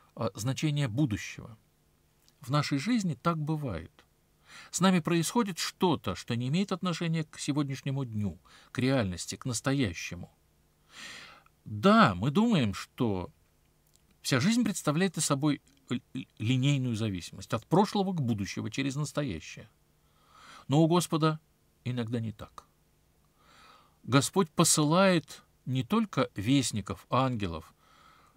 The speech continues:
и не только сам является, нарушая естество чин, как это сказано, э, в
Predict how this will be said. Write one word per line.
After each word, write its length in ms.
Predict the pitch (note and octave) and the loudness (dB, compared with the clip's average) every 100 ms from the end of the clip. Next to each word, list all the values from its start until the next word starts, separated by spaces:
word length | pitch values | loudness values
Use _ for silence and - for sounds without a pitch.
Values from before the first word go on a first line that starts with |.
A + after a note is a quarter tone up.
| _ _ | _ _
и 120 | - F#2 | -8 -4
не 80 | |
только 180 | B2 E3 | -2 -2
сам 240 | - F#2 F#2 | -2 -2 -2
является, 560 | F#2 F#2+ F#2 F2 - | -4 -2 -2 -4 -6
нарушая 400 | F#2 F#2+ - G2+ | -6 -6 -4 -2
естество 500 | F#2+ - G#2 - G2 F#2 | -2 -4 -8 -6 -6 -6
чин, 200 | A#2+ G2 | -4 -4
как 200 | F#2+ F2+ | -6 -8
это 120 | - | -10
сказано, 520 | - G2+ F#2 F#2 F2+ - - - - - - _ | -8 -6 -6 -8 -10 -14 -20 -20 -20 -20 -20 _
э, 380 | - F2+ F2 E2 E2+ | -8 -6 -4 -6 -10
в 240 | F#2 F2+ | -10 -10